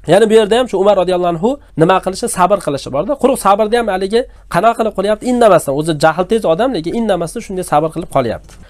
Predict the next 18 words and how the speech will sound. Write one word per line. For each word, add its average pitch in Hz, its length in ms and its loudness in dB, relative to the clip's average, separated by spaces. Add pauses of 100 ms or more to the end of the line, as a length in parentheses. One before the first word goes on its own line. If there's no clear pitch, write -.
(240)
Xo'p, 165 140 2
keyingi 254 280 4
rivoyat 233 280 4
Ibn 214 140 -2
Mas'uddan 220 480 2
keladi, 156 300 2
radhiyallohu 143 460 2
anhu. 123 180 -4 (120)
Rasululloh 202 360 4
sallallohu 185 480 2
alayhi 165 220 2
va 160 60 2
sallam 175 260 0
aytdiki, 156 360 0 (500)
"Innahu 240 340 2
satakuna 233 560 2
ba'di 214 360 2
asaratun", 214 580 4